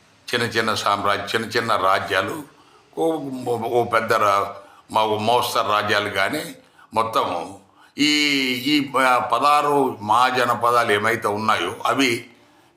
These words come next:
చారిత్రాత్మక, పురాణాత్మక, ఆ, సంబంధం కలిగిన అంగవంగ, కళింగ, కాశ్మీర, కాంబోజ, గాంధార, ఇవన్నీ. So, అందువల్ల పురాణాలకు కూడా సంబంధించినది రాజ్యాలు అవి.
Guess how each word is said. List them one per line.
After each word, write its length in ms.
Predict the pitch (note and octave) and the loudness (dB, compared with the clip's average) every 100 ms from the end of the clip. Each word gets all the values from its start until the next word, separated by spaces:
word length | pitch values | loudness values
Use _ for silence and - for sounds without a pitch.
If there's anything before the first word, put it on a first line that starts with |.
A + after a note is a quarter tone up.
| - | -2
చారిత్రాత్మక, 1000 | A2 C3+ C#3 B2 B2 A#2+ A2+ A#2 - - | 0 2 0 2 0 0 -2 -2 -2 0
పురాణాత్మక, 880 | G#2+ A#2+ A#2 A2+ A2 G#2 G#2 G#2 G#2 - - _ _ _ - | 2 2 4 0 0 -4 -2 -4 -4 -8 -20 _ _ _ -4
ఆ, 280 | G#2 A2 G#2+ | 0 2 2
సంబంధం 580 | G#2 - A2+ A#2 A2 G2+ | 0 -2 0 0 0 -2
కలిగిన 480 | F#2+ G2+ G2 F#2+ F2 | -2 -2 0 0 2
అంగవంగ, 580 | G2 G#2+ G#2 G2+ G2+ G#2 | 0 0 0 0 0 -2
కళింగ, 500 | G#2 G2 G#2 G#2 G2 | -2 -4 -2 -4 -4
కాశ్మీర, 560 | F2+ F#2+ - G#2 F#2+ | -2 -2 -2 -2 -2
కాంబోజ, 600 | F#2+ F#2 F#2+ F#2+ F#2+ F#2 | 0 0 -2 0 -2 0
గాంధార, 540 | G2 F#2 F#2+ G2 F#2+ G2+ | -2 0 -2 0 -2 -2
ఇవన్నీ. 380 | A2 G#2+ F2 - _ _ _ _ _ _ _ - - | -2 -2 -4 -10 _ _ _ _ _ _ _ -6 0
So, 80 | D3 | 2
అందువల్ల 760 | B2+ B2+ C#3+ D3 A2+ G#2 - - _ A2 | 2 2 2 2 0 0 -6 -12 _ -2
పురాణాలకు 560 | B2+ D3 D3 D3 C#3+ | 2 4 4 2 0
కూడా 160 | C#3+ B2 | -2 -2
సంబంధించినది 840 | A#2+ A2+ A#2+ A2+ G#2+ G#2 G2 F#2+ F2+ | -2 -2 -2 -2 -6 -4 -4 -2 -2
రాజ్యాలు 600 | F2 G2+ G2+ G2 G2 D2+ | 2 0 0 -2 0 -2
అవి. 180 | - | -6